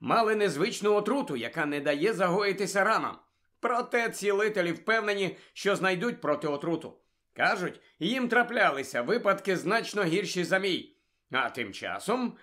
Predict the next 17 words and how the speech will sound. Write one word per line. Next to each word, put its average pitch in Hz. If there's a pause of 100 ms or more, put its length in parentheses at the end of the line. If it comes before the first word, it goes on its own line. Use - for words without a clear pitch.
(140)
мені 262
тільки 220
й 196
треба, 202
що 160
приймати 202
щогодини 170
настоянку 214
для 156
поповнення 180
запасів 151
крові. 143 (400)
А 135
подивіться 208
на 214
отого 208
чоловіка. 202